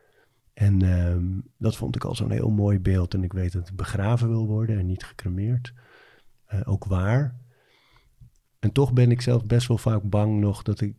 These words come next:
eh, dingen onbesproken laat of dat ik nog iets, eh, meer er moet zijn, meer moet doen. Eh, zijn daar, z-, heb je daar, eh, eh, handvatten voor eigenlijk? Van hoe je nou die gesprekken goed aan kunt gaan of hoe je ervoor kunt zorgen dat je,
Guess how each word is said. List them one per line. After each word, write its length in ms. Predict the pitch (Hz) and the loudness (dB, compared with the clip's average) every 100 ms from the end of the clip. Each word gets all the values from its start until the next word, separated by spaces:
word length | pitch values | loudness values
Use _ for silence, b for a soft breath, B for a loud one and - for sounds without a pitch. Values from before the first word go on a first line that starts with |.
| - | -8
eh, 100 | 101 95 | -6 0
dingen 280 | 104 101 - | 2 4 2
onbesproken 680 | 98 95 - 101 101 101 | 0 -2 -2 0 0 0
laat 200 | 101 101 | -2 0
of 80 | 101 | 0
dat 160 | 101 98 | 0 0
ik 80 | 98 | 0
nog 300 | 98 - - | 0 -2 -8
iets, 400 | 113 - - - - _ 185 123 - | -8 -8 -10 -16 -20 _ -8 -8 -6
eh, 100 | 123 | -4
meer 480 | 107 101 104 101 | 0 4 6 4
er 120 | 101 101 | 4 2
moet 200 | 101 - | 4 4
zijn, 460 | 104 98 98 95 | 2 2 2 0
meer 220 | 101 104 104 | 0 2 4
moet 240 | 101 95 | 2 4
doen. 380 | 107 104 101 B B B B B B | 6 6 2 B B B B B B
Eh, 220 | - - - | -12 -10 -4
zijn 240 | 123 123 | 2 4
daar, 260 | 123 117 98 - - _ _ _ _ | 4 2 -2 -10 -20 _ _ _ _
z-, 140 | - - 143 120 | -12 -6 -6 -2
heb 180 | 101 | 0
je 80 | 117 | 2
daar, 400 | 113 95 92 - | 2 2 0 -4
eh, 140 | 113 90 B B B B B B | -4 -4 B B B B B B
eh, 420 | - 95 92 90 87 | -2 0 0 0 -2
handvatten 720 | - 98 127 123 - 90 90 | -2 0 2 2 -2 -6 -4
voor 300 | - 92 107 | -4 -2 0
eigenlijk? 420 | 110 95 95 151 - | 0 0 0 0 0
Van 240 | 117 107 | 0 2
hoe 280 | 104 110 110 | 4 4 4
je 60 | |
nou 280 | 107 104 101 | 4 4 2
die 140 | 101 95 | 0 -4
gesprekken 460 | - - 107 - | -4 -2 -2 -2
goed 300 | - 127 123 | 2 2 2
aan 220 | 107 101 | 0 0
kunt 200 | 98 98 | 0 -2
gaan 300 | - 101 107 | -2 -4 -2
of 120 | 101 - | -2 -2
hoe 120 | 104 | 0
je 60 | |
ervoor 240 | 95 104 101 | 0 -2 0
kunt 200 | 98 - | 0 0
zorgen 400 | 110 107 101 98 | 0 0 0 -4
dat 160 | 95 | -4
je, 140 | 92 | -4